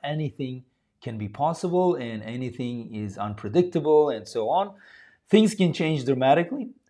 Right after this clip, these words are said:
for your benefit or against your benefits. National currencies may fall, uh, because I've seen a scenario where the Turkish lira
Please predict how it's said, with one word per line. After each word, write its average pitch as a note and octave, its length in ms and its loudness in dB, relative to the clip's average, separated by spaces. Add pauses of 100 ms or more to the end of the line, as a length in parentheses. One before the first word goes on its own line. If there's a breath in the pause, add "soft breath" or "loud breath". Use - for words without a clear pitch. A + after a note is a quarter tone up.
for A#2 140 0
your C#3 220 6
benefit D3 480 2
or E3+ 180 4
against B2 640 -6
your D#3+ 300 -6
benefits. D3 540 -10 (300 soft breath)
National F3 520 4
currencies E3 800 2
may A#2+ 200 -6
fall, F#3 640 0 (420)
uh, G#2+ 140 -4
because C3 520 0
I've A#2 320 0
seen D3 360 -4
a B2 160 -6
scenario C3+ 500 2
where A#2+ 460 0 (340 loud breath)
the A2+ 340 0
Turkish G3 440 2
lira C#3+ 580 2